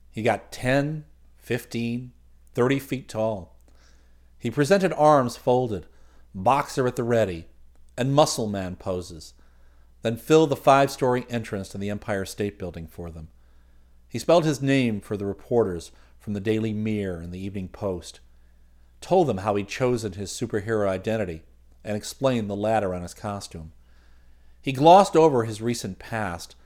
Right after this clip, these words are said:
since he didn't want anyone talking to the cops in Utica. The engineer asked for his autograph, his first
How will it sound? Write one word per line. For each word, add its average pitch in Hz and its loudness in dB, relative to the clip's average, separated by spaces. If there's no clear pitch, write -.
since - -6
he 113 -4
didn't 113 -4
want 107 -4
anyone 101 -4
talking 101 -2
to 90 -14
the 87 -12
cops 95 -6
in 90 -10
Utica. 92 -10
The 120 2
engineer 127 0
asked 113 -2
for 107 -4
his 104 -4
autograph, 90 -4
his - -8
first - -2